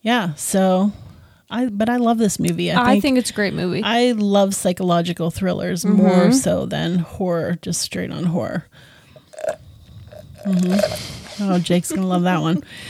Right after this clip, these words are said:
Speaker 1: Um, yeah. So what do you think?
Speaker 2: Um, I love that movie.
Speaker 1: Mm-hmm.
Speaker 2: I think it's a great movie.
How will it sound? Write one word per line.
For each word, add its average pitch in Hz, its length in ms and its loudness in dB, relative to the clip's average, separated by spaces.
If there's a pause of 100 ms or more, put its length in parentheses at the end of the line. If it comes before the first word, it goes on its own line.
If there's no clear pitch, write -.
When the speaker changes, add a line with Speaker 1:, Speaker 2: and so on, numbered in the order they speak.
(340)
Speaker 1:
Um, 202 480 2 (400)
yeah. 269 240 2
So - 160 -4
what 202 60 0
do 202 60 0
you 208 80 -2
think? 220 300 -2 (1300)
Speaker 2:
Um, 233 400 2
I 214 100 2
love 196 280 0
that 185 160 2
movie. 208 380 2 (240)
Speaker 1:
Mm-hmm. 185 460 2
Speaker 2:
I 220 60 6
think 208 180 2
it's - 140 -4
a - 20 -10
great 151 220 0
movie. 180 400 2